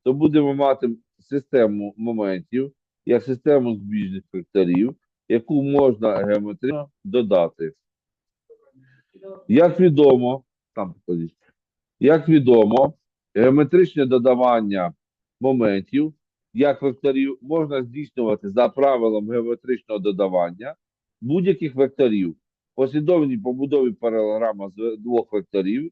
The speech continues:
і знаходження їх діагоналей або методом силового многокутника.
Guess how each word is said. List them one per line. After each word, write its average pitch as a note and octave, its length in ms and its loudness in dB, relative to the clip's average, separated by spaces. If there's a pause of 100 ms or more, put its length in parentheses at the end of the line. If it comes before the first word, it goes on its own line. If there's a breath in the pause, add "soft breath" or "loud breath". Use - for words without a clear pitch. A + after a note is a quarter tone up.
і B2 100 -4
знаходження A#2 580 -2
їх A2 260 -4
діагоналей F#2+ 720 -4 (380)
або A#2+ 260 -2
методом D#3 520 -4
силового B2 560 -2
многокутника. B2 880 -10